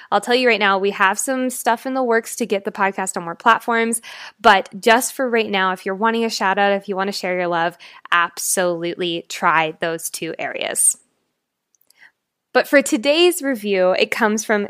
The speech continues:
Kittle Gal, which is an <laughs> awesome freaking name, by the way. Kittle Gal says, "Wonderful and positive.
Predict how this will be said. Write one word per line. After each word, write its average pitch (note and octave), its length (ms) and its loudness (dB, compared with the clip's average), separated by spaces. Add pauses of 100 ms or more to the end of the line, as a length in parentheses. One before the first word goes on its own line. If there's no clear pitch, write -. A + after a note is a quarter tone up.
(120)
Kittle G#3+ 340 2
Gal, E3 400 0
which G#3 180 -2
is C4 140 0
an C#4 220 -2
<laughs> - 80 0
awesome - 640 2
freaking A#3 500 -2
name, F#3+ 300 -6
by F#3 180 -4
the - 120 -4
way. - 240 -2 (540)
Kittle D4+ 280 6
Gal C4 240 8
says, F3 500 2 (480)
"Wonderful B3+ 520 6
and G#3+ 160 2
positive. F3+ 540 0